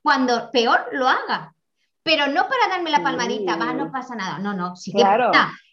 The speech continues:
Speaker 1: Les, yo te abrazo y ahora nos ponemos las pilas a ver cómo me reinvento para la siguiente. <laughs>
Speaker 2: Claro, es, es, es como Mario una vez comentaba que decía, <laughs> y me da mucha risa porque dice,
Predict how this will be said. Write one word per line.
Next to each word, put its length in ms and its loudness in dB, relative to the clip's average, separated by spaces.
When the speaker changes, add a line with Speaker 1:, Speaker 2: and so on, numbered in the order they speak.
Speaker 1:
Les, 280 0
yo 160 4
te 60 4
abrazo 460 4
y 80 0
ahora 260 4
nos 120 -2
ponemos 260 -4
las 200 0
pilas 280 -2
a 80 2
ver 200 -4
cómo 320 0
me 180 -2
reinvento 440 -2
para 180 2
la 60 0
siguiente. 720 -6
<laughs> 380 -12
Speaker 2:
Claro, 640 2
es, 200 -2
es, 100 -8
es 180 -4
como 400 0
Mario 280 -2
una 140 -6
vez 140 -10
comentaba 640 -6
que 100 -10
decía, 480 -8
<laughs> 360 -4
y 120 -6
me 120 -2
da 120 -6
mucha 300 -8
risa 320 -4
porque 240 -6
dice, 360 -12